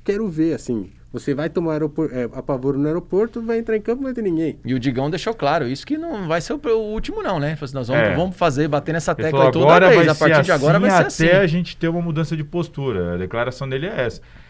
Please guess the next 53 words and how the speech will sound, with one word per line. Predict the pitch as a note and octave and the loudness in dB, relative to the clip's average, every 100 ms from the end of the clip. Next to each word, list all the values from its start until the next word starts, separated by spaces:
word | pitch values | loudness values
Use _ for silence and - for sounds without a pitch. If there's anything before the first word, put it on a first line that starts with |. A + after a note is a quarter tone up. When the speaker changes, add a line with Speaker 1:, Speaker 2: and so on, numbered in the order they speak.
| - | -14
Speaker 3:
É, | - G2+ | -10 -8
vai | G2+ A#2+ | -4 -4
ser | D3 C#3+ | -2 -4
assim | C3 D3 | -2 -4
até | D3 | -2
uma | D#3+ F3 | -4 -4
mudança | D#3+ D#3+ | -4 -4
de | C#3+ | -4
postura. | F#3+ F3+ A2+ | -6 -6 -4
E | A2+ | -2
aí, | A2+ C3+ F#3+ G3+ - - - - | -2 -2 -4 -6 -12 -20 -20 -16
aquilo | F#2+ C#3 | -10 -10
que | D3+ | -8
o | C#3 | -6
Jonas | D3 D#3 | -4 -6
falou, | - D#3 G#2+ | -6 -6 -6
tomar | G2 A2+ B2+ | -6 -8 -8
cu-, | - - | -10 -8
a | G#2+ | -6
imprensa | G2+ B2+ C#3+ C3+ | -4 -6 -4 -6
nessa | B2 A#2+ B2 | -6 -8 -8
hora | B2 | -6
tem | B2 | -8
que | |
tomar | - A#2+ | -8 -8
alguns | A#2+ B2+ | -8 -8
cuidados. | - D3 G2+ F2+ D#2 F2+ - | -8 -6 -2 -4 -4 -12 -18
O, | G2 | -18
o, | F#2+ - F2+ F2+ E2+ F2 E2+ G#2 | -16 -14 -14 -12 -12 -14 -16 -16
o, | |
o | G2+ | -10
Tomás | G#2+ G2 A2 | -6 -4 -6
também | - A2 C3 | -6 -8 -8
citou | A#2 - | -10 -12
isso | - A#2+ | -12 -12
no | A#2 | -10
começo. | C3 G2+ F2 - - - - | -8 -6 -8 -8 -20 -20 -12
Quando | A#2 E3 | -4 -2
a | |
gente | D#3+ D3 | -2 -2
fala | - A#2 | -4 -4
assim, | A2+ G#2+ | -6 -12
"perdeu | - A#2+ G#2 D3+ | -2 -2 0 -4
o | A2+ | -4
grupo", | E2 G#2+ C#3 G#2 - | -6 -6 -6 -8 -14
cara, | - B2 G2 | -4 -2 -2
o | |
grupo | F#2+ B2+ - | -6 -12 -10
são | D3+ C#3+ - - | -12 -12 -16 -6
trinta | E3+ F#3 D4+ - G3+ | -2 -2 -4 -4 -4
caras. | - - G#2 F2 D#2+ - | -4 0 0 0 -4 -8
Speaker 1:
É, | |
é. | C#3+ G#2+ B2 | -10 -8 -12